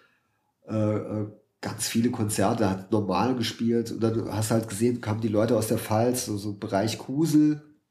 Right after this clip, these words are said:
oder die Lautra und, äh, aus Saarbrücken eher weniger, ja, weil die Szene war dort irgendwie schon, die hat sich auch schnell gewandelt, da war dann eher so eine Straßenpunk-Szene, die aber eher so aus Obdachlosen bestand und so,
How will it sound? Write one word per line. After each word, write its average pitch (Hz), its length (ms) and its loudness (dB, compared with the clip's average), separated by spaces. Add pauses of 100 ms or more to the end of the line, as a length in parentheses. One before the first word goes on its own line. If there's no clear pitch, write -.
(560)
oder 113 180 -4
die 107 120 -2
Lautra 143 760 0 (1120)
und, 113 600 -4
äh, 107 300 -4 (140)
aus 110 140 -4
Saarbrücken 139 440 0
eher 120 300 2
weniger, 185 600 0 (240)
ja, 120 140 -2
weil 107 140 2
die 104 140 -2
Szene 127 320 2
war 117 120 0
dort 117 300 -2
irgendwie 123 500 -2
schon, 113 560 -4 (720)
die 104 100 -2
hat 107 140 0
sich - 160 -2
auch 117 100 -6
schnell 131 360 2
gewandelt, 135 420 0
da 120 100 0
war 120 100 2
dann 120 160 -2
eher 131 220 -2
so 117 220 -4
eine 104 280 -2
Straßenpunk-Szene, 143 1120 -2
die 123 140 0
aber 107 180 0
eher 123 220 2
so 113 180 0
aus 107 160 0
Obdachlosen 156 580 0
bestand 147 360 -2
und 139 120 -4
so, 139 240 -2